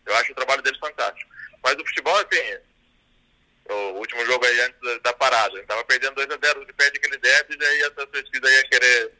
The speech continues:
a cabeça dele, ah, ele botou o time errado, vamos demitir, vamos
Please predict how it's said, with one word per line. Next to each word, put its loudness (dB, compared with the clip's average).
a -6
cabeça 0
dele, 2
ah, 0
ele -6
botou -14
o -14
time -12
errado, -6
vamos -4
demitir, 0
vamos -2